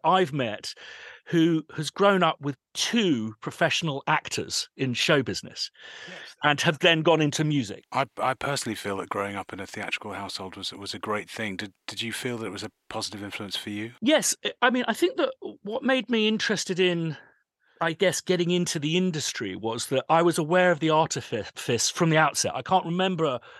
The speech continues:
Speaker 1: a time where I wasn't going backstage or sitting in a voiceover studio or, um, you know, watching something being filmed. So I was aware of it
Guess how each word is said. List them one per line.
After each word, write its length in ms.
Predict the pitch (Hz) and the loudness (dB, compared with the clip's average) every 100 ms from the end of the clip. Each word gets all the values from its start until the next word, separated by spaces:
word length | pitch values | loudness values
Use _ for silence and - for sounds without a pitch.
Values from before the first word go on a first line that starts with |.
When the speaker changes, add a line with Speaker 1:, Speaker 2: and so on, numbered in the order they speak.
| - - _ - | -20 -20 _ -6
Speaker 1:
a 100 | 151 | -4
time 440 | - 175 156 135 | 2 4 4 4
where 460 | 131 123 123 120 120 _ _ _ _ | 4 4 4 2 -4 _ _ _ _
I 80 | - | -6
wasn't 360 | 107 117 117 113 | -2 0 0 2
going 200 | 117 107 | 2 2
backstage 800 | 110 - - 110 101 92 92 - | 0 -2 -2 -2 -2 -4 -6 -6
or 180 | 101 95 | -6 -4
sitting 300 | - - 113 | -4 -2 -2
in 80 | |
a 60 | 107 | -2
voiceover 540 | 107 104 - 104 95 | -2 -2 0 -2 -2
studio 640 | - - 98 95 95 92 95 | -4 -6 -6 -4 -2 -2 -4
or, 380 | 104 98 95 92 - - - - | -4 -2 -4 -8 -14 -18 -18 -4
um, 540 | 101 101 95 95 90 90 _ | 0 2 0 -2 -4 -8 _
you 100 | 139 | 0
know, 140 | 117 104 | 0 2
watching 500 | 123 - 117 104 98 | 2 2 0 0 -2
something 380 | - - 113 | -4 -2 -4
being 200 | 104 107 | -4 -4
filmed. 460 | 104 - 123 92 71 | -4 -2 0 -2 -8
So 260 | - - 151 | -8 -2 0
I 140 | 151 | 4
was 160 | 165 160 | 2 2
aware 440 | 170 151 202 233 | 0 2 4 6
of 140 | 214 151 | 6 2
it 160 | 117 | -4